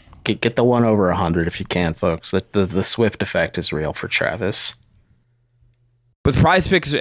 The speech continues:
Speaker 2: by the way, has a reboot policy with your entries stay in play, even if one of your players gets injured. For N F L games and, and college football top twenty-five matchups,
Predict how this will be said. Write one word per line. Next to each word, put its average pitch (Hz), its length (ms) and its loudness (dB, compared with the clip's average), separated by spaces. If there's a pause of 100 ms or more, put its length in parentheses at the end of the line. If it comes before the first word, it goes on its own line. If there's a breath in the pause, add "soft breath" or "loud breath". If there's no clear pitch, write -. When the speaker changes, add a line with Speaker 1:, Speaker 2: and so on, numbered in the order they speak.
(140)
Speaker 2:
by 135 180 4
the 135 40 4
way, 131 120 4
has 123 180 4
a 110 140 2
reboot 131 760 4
policy 131 500 2
with 117 160 0
your 120 120 4
entries 123 280 0
stay 123 280 2
in 123 200 -2
play, 127 180 2
even 160 280 2
if 151 120 0
one 156 120 4
of 160 40 0
your 156 100 2
players 143 340 4
gets 139 320 -2
injured. 139 380 2
For 123 160 2
N 147 80 2
F 147 100 2
L 147 120 6
games 147 320 2
and, 117 280 -2
and 123 160 -2
college 160 260 2
football 156 240 0
top - 280 -2
twenty-five 143 400 2
matchups, 135 520 0